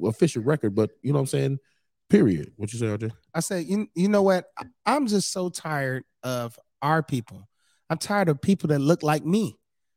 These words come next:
Speaker 2: I'm tired of young black men and our young black sisters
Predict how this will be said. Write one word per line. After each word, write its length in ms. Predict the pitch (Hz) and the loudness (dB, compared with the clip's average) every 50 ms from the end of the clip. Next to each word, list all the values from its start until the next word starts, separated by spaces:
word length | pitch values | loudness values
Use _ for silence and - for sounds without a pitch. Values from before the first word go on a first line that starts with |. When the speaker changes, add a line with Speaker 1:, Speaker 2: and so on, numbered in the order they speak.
| _ _ - | _ _ -10
Speaker 2:
I'm 80 | 127 | -8
tired 240 | 123 - 190 185 180 | -4 -4 -2 0 0
of 60 | 165 | 0
young 340 | 139 127 135 160 185 208 208 | 0 2 2 2 2 2 0
black 320 | 170 165 185 196 196 - 175 | 2 2 2 2 2 0 0
men 480 | 170 175 175 160 127 123 120 127 139 _ _ _ _ _ - | 0 0 2 0 0 -2 -4 -8 -12 _ _ _ _ _ -4
and 80 | 131 | -2
our 120 | 147 147 143 | 0 0 0
young 320 | 131 135 165 180 180 151 | 2 2 2 2 2 2
black 240 | 151 160 165 165 147 | 2 0 0 0 -2
sisters 600 | - - 202 208 190 - - 147 147 151 - - | -4 -4 -4 -4 -4 -4 -4 -6 -6 -6 -8 -14